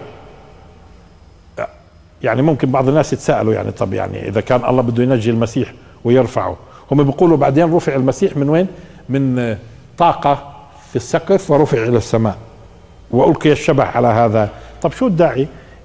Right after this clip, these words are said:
إنه يلقى الشبه على هذا المؤمن؟ بيرفع بالسماء وخلاص، بدخلوا ما بيلاقوش المسيح،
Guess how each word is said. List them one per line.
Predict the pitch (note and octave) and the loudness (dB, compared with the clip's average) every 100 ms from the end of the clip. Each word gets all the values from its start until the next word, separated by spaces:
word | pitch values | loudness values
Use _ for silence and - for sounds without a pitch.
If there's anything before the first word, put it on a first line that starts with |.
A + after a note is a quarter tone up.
| C3 | -4
إنه | C3+ | 0
يلقى | C#3 - | 0 0
الشبه | - - B2+ | -6 -2 -2
على | A#2 A2+ A#2 | -4 -4 -2
هذا | A#2 A#2 A2+ G#2 - - | -2 0 -2 -4 -12 -8
المؤمن؟ | B2 C3+ - C3 | -4 -4 -2 -2
بيرفع | F#3 C4 B3 - F3 | 0 2 2 0 -4
بالسماء | C3+ F#3+ - C#3+ D#3+ | -4 -4 -2 0 -2
وخلاص، | D#3 E3 F3 - - - - - - | -2 -4 -6 -8 -20 -20 -20 -6 0
بدخلوا | F#3+ - D#3+ A3 - - - - - - - - | 0 0 0 0 -4 -20 -20 -20 -20 -20 -20 -10
ما | G3 | -4
بيلاقوش | F3 E3+ E3 F3 D3+ | 0 2 0 0 -2
المسيح، | C#3 C3 - C#3 | -4 -6 -10 -16